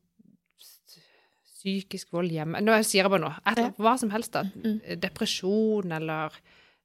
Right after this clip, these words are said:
Speaker 1: eh, altså,
Speaker 2: Mental
Speaker 1: ting som,
Speaker 2: helse.
Speaker 1: men, ja,
Speaker 2: Psykisk
Speaker 1: altså,
Speaker 2: helse.
Speaker 1: noe som går på hvordan du har det på skolen,
Speaker 2: Ja.
Speaker 1: eh, og hvordan du fungerer som menneske bare på grunn av følelsene du sitter med.
Speaker 2: Mm.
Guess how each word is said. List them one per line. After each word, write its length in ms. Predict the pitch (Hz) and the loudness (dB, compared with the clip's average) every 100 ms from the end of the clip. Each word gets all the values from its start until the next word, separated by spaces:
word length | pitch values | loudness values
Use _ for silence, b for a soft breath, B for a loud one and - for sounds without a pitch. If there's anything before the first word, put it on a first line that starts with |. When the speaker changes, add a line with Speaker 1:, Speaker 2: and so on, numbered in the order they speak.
| _ | _
Speaker 1:
eh, 360 | 185 170 170 - | -20 -18 -16 -8
altså, 280 | 190 196 180 | -2 0 2
Speaker 2:
Mental 340 | 214 214 202 220 | 2 2 4 4
Speaker 1:
ting 20 | |
som, 80 | 208 | 4
Speaker 2:
helse. 340 | 180 - 208 - | 2 0 -2 -2
Speaker 1:
men, 220 | 220 233 | 0 2
ja, 140 | 247 | 4
Speaker 2:
Psykisk 140 | 262 254 | 6 6
Speaker 1:
altså, 120 | 247 | 6
Speaker 2:
helse. 100 | 247 254 | 4 4
Speaker 1:
noe 180 | 247 254 | 2 2
som 220 | 262 233 | 2 4
går 180 | 233 233 | 2 0
på 120 | 226 | -2
hvordan 420 | 214 226 233 220 | 0 2 2 2
du 160 | 208 202 | 2 0
har 340 | 202 226 233 247 | 4 6 6 6
det 100 | 220 | 0
på 80 | 196 | -6
skolen, 420 | - 175 196 247 - _ | -6 -2 -2 -2 -6 _
Speaker 2:
Ja. 120 | 233 262 - _ _ | -4 -4 -16 _ _
Speaker 1:
eh, 260 | - 196 190 | -4 -2 -2
og 100 | 190 | 0
hvordan 280 | 196 208 202 | 0 0 0
du 60 | |
fungerer 560 | 196 196 185 185 214 196 | -2 -2 0 2 2 0
som 160 | 185 175 | -2 -2
menneske 460 | 175 196 214 - | -2 -2 -4 -4
bare 140 | 180 175 | -2 -2
på 120 | 185 | -4
grunn 220 | 170 175 | -6 -6
av 80 | 175 | -6
følelsene 440 | - 175 190 - 220 | -2 -2 0 0 -2
du 60 | |
sitter 220 | 185 165 160 | -2 -4 -4
med. 160 | 156 - 226 | -8 -4 2
Speaker 2:
Mm. 260 | 220 208 | 2 2